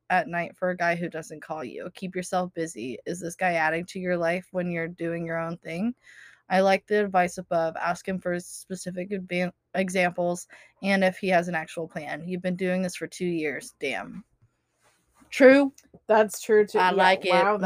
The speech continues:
Speaker 2: that's,
Speaker 1: direct.
Speaker 2: that's a good point, too.
Speaker 1: Yep. I love that.
Speaker 2: Yeah.
Speaker 1: She has very good
Speaker 2: You
Speaker 1: points.
Speaker 2: got,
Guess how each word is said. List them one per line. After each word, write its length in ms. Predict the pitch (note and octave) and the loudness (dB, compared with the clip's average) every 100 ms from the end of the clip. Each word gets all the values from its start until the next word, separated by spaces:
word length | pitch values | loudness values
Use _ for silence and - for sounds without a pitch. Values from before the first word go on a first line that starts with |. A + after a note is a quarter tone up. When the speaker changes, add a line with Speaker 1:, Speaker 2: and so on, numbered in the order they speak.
| G3 | 2
Speaker 2:
that's, 100 | F#3+ | 4
Speaker 1:
direct. 400 | F#3 F#3 - - - - _ _ _ _ - | 4 2 0 -10 -20 -20 _ _ _ _ 0
Speaker 2:
that's 240 | F3+ F3+ | 0 0
a 60 | F#3+ | 2
good 260 | F#3 F#3 | 4 4
point, 340 | F3+ F#3+ F#3+ - | 2 -6 -6 -2
too. 320 | A3 G#3+ F3 - _ | -2 0 -4 -14 _
Speaker 1:
Yep. 360 | A3+ F3+ E3+ E3 _ F3+ | -12 -2 -2 -2 _ 0
I 100 | F3 | 2
love 220 | E3+ F3 | 2 2
that. 260 | E3+ E3+ - _ _ _ _ _ - - - - - | 0 0 -4 _ _ _ _ _ -20 -20 -20 -20 -14
Speaker 2:
Yeah. 340 | G3 F3 E3+ F3+ - _ _ _ _ _ _ _ _ _ - | -6 0 0 0 -6 _ _ _ _ _ _ _ _ _ -20
Speaker 1:
She 300 | - F3 E3 | -12 -10 -8
has 420 | D#3 F3+ F3 F#3 | -6 -6 -6 -8
very 320 | F3 E3 E3+ | -10 -8 -10
good 180 | D#3+ F#3 | -14 -12
Speaker 2:
You 60 | G#3 | -2
Speaker 1:
points. 140 | G#3+ | 2
Speaker 2:
got, 340 | G#3 G3 F#3 | 6 8 6